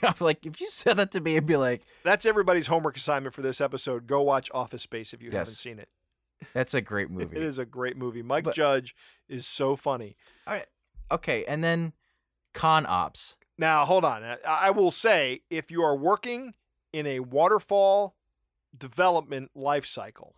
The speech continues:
Speaker 1: That sounds like a buzzword right there.
Speaker 2: It's, it's not. The,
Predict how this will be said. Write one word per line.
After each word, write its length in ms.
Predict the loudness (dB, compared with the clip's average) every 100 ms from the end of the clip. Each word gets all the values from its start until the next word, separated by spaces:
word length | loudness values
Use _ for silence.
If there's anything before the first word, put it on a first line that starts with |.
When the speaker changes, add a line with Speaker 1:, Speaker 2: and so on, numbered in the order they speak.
| -2
Speaker 1:
That 160 | -2 2
sounds 260 | 2 0
like 60 | -4
a 40 |
buzzword 480 | 0 0 0 -6 -6
right 200 | -6 -4
there. 280 | -4 -6 -8 _
Speaker 2:
It's, 260 | -10 -8 -10
it's 180 | -12 -2
not. 320 | 2 2 0 -4
The, 180 | -6